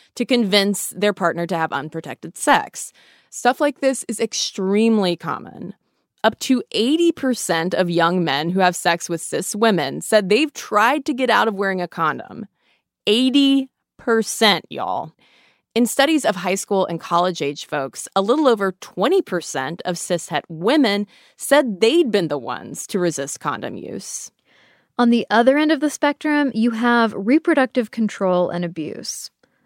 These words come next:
Speaker 2: That typically refers to men exerting control over their female partner's reproductive choices. So maybe they're screwing with their birth control or forcing them to get abortions or carry unwanted pregnancies.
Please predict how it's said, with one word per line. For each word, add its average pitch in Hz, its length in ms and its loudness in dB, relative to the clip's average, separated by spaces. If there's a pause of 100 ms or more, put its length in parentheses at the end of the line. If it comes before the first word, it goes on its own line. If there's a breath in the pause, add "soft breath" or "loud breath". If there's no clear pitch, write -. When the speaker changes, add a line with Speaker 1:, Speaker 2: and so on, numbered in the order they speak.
Speaker 2:
That 320 260 4 (100)
typically 254 420 0
refers 202 440 0
to - 160 -2
men 185 460 0
exerting 180 500 -2
control 233 640 2
over 202 160 0
their 185 140 0
female 247 420 2
partner's 185 520 -4
reproductive 170 600 -4
choices. - 640 -10 (340 loud breath)
So 185 340 4
maybe 220 300 4
they're 180 300 2
screwing 220 440 2
with 190 120 -2
their 190 160 -4
birth 226 280 2
control 208 640 0
or 202 400 0
forcing 285 420 0
them 240 160 2
to 220 80 -6
get 190 140 0
abortions 214 580 0
or 185 140 -6
carry 196 400 -2
unwanted 170 460 -6
pregnancies. - 800 -10